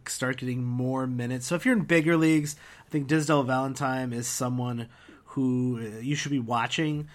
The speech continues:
just to see it, what the rotation is for the Bulls each night. And if someone's injured, someone's hurt, there's a downtime or a, a downslide on someone there. I think Valentine's gonna get more minutes 'cause he's kinda integral to their future.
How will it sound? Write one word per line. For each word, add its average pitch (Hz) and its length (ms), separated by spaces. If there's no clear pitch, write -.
just 123 180
to 127 80
see 127 280
it, 120 120
what 120 420
the 127 120
rotation 120 440
is 120 120
for - 100
the 117 80
Bulls 131 480
each 120 240
night. 123 300
And 120 320
if 117 80
someone's 123 280
injured, 180 240
someone's 131 260
hurt, 151 320
there's 127 180
a 127 80
downtime 131 760
or 113 540
a, 131 40
a 131 40
downslide 131 640
on 123 160
someone 131 440
there. 123 320
I 151 60
think 208 160
Valentine's 175 420
gonna 147 140
get 135 180
more 135 320
minutes 131 340
'cause 120 200
he's 131 200
kinda 165 220
integral 139 400
to 123 200
their 113 180
future. 127 540